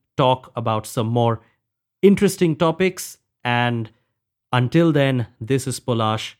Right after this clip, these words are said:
the host of P L N X, the Video Games Podcast. Make sure you follow us on Instagram, follow us on Twitter. I'll leave all the important links and all of the resources that I spoke about in this episode in the show notes. So take some time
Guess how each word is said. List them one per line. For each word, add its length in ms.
the 120
host 360
of 240
P 180
L 120
N 100
X, 120
the 240
Video 220
Games 320
Podcast. 680
Make 180
sure 300
you 460
follow 380
us 120
on 100
Instagram, 480
follow 320
us 120
on 140
Twitter. 300
I'll 340
leave 180
all 300
the 100
important 680
links 560
and 120
all 180
of 200
the 140
resources 600
that 120
I 80
spoke 380
about 260
in 120
this 160
episode 460
in 160
the 80
show 240
notes. 400
So 480
take 160
some 160
time 380